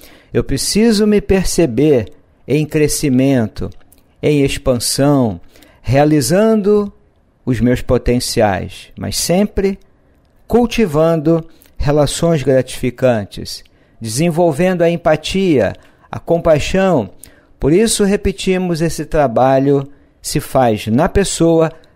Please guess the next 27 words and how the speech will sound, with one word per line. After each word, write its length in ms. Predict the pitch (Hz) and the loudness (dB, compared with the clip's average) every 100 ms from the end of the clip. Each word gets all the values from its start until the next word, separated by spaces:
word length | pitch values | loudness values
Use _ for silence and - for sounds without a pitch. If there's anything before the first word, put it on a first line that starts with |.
| - | -6
na 220 | 113 131 | -2 -2
relação 640 | 135 135 127 113 - 120 | 0 2 0 0 -2 -2
com 220 | 117 120 107 | -2 -2 0
o 40 | |
outro, 520 | 113 123 127 127 123 - | 2 2 0 -4 -6 -4
num 140 | 123 | -6
contexto 600 | - 127 - 107 110 - | -2 -2 0 -4 -2 -6
social. 680 | 104 110 104 - 101 87 87 - _ _ _ _ _ _ | -6 -4 -4 -2 -2 -2 -6 -14 _ _ _ _ _ _
Não 160 | 117 123 | -2 0
há 60 | |
nenhuma 680 | 160 170 202 220 220 214 208 - _ _ _ | 2 2 2 2 2 2 -2 -8 _ _ _
tentativa 920 | 156 156 156 147 - 185 214 185 180 131 | 0 0 2 0 0 0 0 2 0 0
aqui 440 | 113 - 180 202 | -2 -2 2 2
nos 240 | 170 135 | 2 0
estudos 480 | 123 - 156 156 131 | -2 -4 -2 -2 0
da 140 | 120 123 | 0 2
doutora 460 | 117 113 131 110 | 0 0 0 2
Riff 440 | 101 151 202 - 123 | 2 2 0 -2 -6
e 40 | |
de 140 | 113 | -6
qualquer 600 | 107 110 104 - 131 113 - - _ | -4 -2 -2 2 2 2 -4 -20 _
autor 500 | 101 110 110 123 123 | -2 -2 0 0 0
sensato 760 | - 120 107 - 143 180 - 113 | -2 -6 -6 -4 -2 -2 -4 -6
no 120 | 107 | -6
campo 360 | - 123 113 98 | -2 -2 -2 -2
da 180 | 117 | -2
psicologia, 1000 | - - - 113 110 101 113 165 185 95 | -2 -6 -4 0 0 0 0 2 2 0